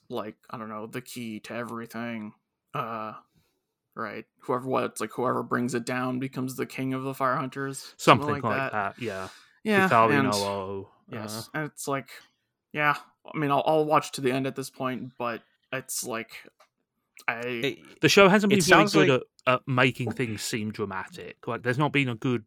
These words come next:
Speaker 2: build-up to, to
Speaker 1: Mm-hmm.
Speaker 2: make us excited about these things.
Speaker 3: Yeah, I mean, it sounds like, just from listening, the first couple episodes had a sort of, like, I don't know, sense of mystery or something to them, and now it's like maybe they're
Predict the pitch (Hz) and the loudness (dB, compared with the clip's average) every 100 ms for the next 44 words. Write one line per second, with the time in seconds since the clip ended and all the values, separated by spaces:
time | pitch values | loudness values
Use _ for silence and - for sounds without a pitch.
0 | - 110 110 101 98 - - 104 98 - | 0 0 0 -4 -6 -10 -8 -6 -6 -10
1 | - - 139 131 117 107 107 - - - | -16 -6 -2 0 0 0 -4 -12 -8 -6
2 | 113 104 - 104 101 92 85 - 107 98 | -4 -4 -6 -12 -10 -12 -14 -16 -20 -20
3 | - 113 107 117 127 - _ _ _ _ | -14 -14 -12 -14 -14 -18 _ _ _ _
4 | _ _ _ _ _ - 131 113 90 - | _ _ _ _ _ -2 4 6 4 0
5 | _ _ - 131 127 - 175 170 131 120 | _ _ 0 0 2 4 4 4 6 6
6 | 101 - _ _ - - - 107 95 104 | 4 -4 _ _ -8 -4 -4 -4 -2 -2
7 | - 95 85 85 - 92 - 110 110 - | -2 -4 -6 -8 -10 -6 -2 0 0 -2
8 | 92 - 87 80 90 76 - 90 80 78 | -4 -4 -8 -4 -6 -4 -4 -6 -6 -8
9 | 76 _ _ - 82 76 - 92 - 76 | -8 _ _ -12 -10 -8 -8 -8 -12 -16
10 | 73 90 - - 87 80 78 80 - 82 | -14 -6 -4 -4 -8 -10 -8 -6 -6 -6
11 | 78 78 90 80 78 78 82 80 76 76 | -10 -10 -12 -10 -10 -10 -8 -8 -8 -10
12 | 76 _ - 76 76 73 73 67 | -12 _ -16 -14 -12 -10 -10 -10